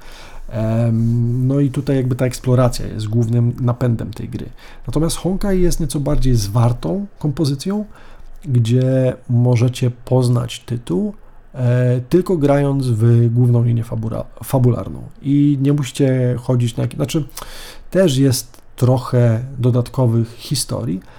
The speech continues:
ale dalej to jest historia. To nie jest coś takiego, że błądzicie po mapie i szukacie, a może tu znajdę coś ciekawego.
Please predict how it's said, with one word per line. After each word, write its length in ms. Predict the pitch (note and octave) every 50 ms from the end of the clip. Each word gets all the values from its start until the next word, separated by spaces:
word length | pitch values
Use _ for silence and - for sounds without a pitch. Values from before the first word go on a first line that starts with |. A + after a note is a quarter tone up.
| - - -
ale 160 | C3+ C#3+ D3
dalej 220 | D#3+ F3 F#3 F3
to 80 | E3+ D#3+
jest 100 | C3+ -
historia. 500 | - D3+ - - - A#2 G#2+ G#2 D2 -
To 100 | - C3
nie 60 | C3
jest 120 | C3 A#2+
coś 120 | - B2 -
takiego, 320 | - - C3+ B2 A#2+ B2
że 100 | A#2 B2
błądzicie 400 | A2+ B2+ C3 B2+ C3 - - C3
po 100 | - -
mapie 280 | - C3 D3 - - C3+
i 120 | C3+ C3
szukacie, 460 | A#2 - B2 - C3+ B2+ A#2+ - -
a 100 | - C3
może 220 | D3 D#3 C3+ C3 B2
tu 140 | B2 B2+ A2+
znajdę 260 | A#2+ A#2+ A#2+ A#2 A2+
coś 180 | A#2+ - A#2
ciekawego. 480 | - - A#2 - A#2 A2+ - - - -